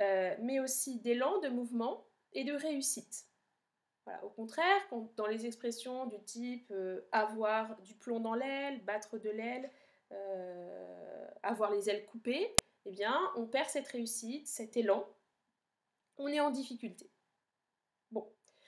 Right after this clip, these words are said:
donc ça, c'est le premier, euh, euh, travail, euh, de vocabulaire. Et de ce travail, vous devez faire émerger comme ça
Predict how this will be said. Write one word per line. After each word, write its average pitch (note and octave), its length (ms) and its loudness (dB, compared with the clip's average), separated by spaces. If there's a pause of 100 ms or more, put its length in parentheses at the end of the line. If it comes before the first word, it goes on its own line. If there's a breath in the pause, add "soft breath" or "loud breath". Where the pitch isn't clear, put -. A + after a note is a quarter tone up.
(220 soft breath)
donc A#3+ 100 -4
ça, F4 220 8
c'est D4+ 100 -2
le B3+ 80 -4
premier, C#4 560 0
euh, G#3+ 100 2 (260)
euh, E3+ 640 -6
travail, A3 640 4
euh, F3 520 -6 (200)
de G3 120 -4
vocabulaire. G#3+ 720 2 (500 soft breath)
Et G#3+ 80 -2
de A#3 120 0
ce F4+ 100 4
travail, B3+ 540 4
vous A3 100 -6
devez A#3 260 0
faire D4+ 240 4
émerger A#3 500 0
comme A3 180 -6
ça C#4+ 180 2